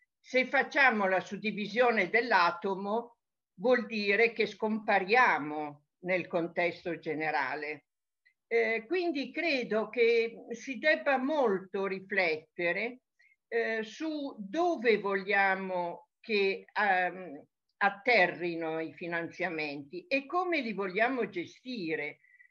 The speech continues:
Perché io, io ascoltavo il presidente Draghi che parlava di coordinamento,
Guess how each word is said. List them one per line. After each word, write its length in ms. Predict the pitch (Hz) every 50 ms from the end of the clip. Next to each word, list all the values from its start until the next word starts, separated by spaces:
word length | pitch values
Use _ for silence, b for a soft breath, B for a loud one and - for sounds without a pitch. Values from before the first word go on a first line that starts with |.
| b _ _
Perché 420 | - - 294 302 294 285 - 311 285
io, 440 | 277 277 285 311 320 381 392 254 220
io 300 | 208 202 185 156 - _ _ _ _ _ _ _ _ _ _ _ _ -
ascoltavo 1200 | 220 202 226 220 214 - - 240 233 233 226 226 - 302 302 311 285 254 254 233 214 208 202 202 208
il 240 | 226 214 214 214 -
presidente 880 | 233 226 226 220 - 233 226 202 269 277 277 269 269 - 220 202 190
Draghi 580 | 175 220 220 240 247 240 214 208 208 185 190 185
che 200 | - 208 208 208
parlava 520 | - 226 214 214 247 269 262 233 226 214
di 220 | 185 175 202 196 -
coordinamento, 1500 | - 247 240 247 233 202 196 240 226 214 226 220 226 247 269 285 294 294 294 277 - - 233 220 208 190 180 - _